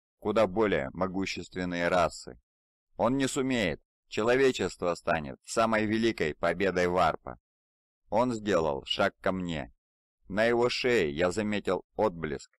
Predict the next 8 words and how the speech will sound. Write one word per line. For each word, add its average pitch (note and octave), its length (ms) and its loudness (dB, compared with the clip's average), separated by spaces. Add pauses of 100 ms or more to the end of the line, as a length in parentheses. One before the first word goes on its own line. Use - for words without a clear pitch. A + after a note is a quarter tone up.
(160)
катарского F#2+ 720 0
креста, F2 600 -4 (460)
который G2+ 380 0
всегда F#2+ 580 -2
носил E2+ 460 -6
Мурза. E2 500 -4 (360)
Он G2+ 200 -2
плавился. D2+ 720 0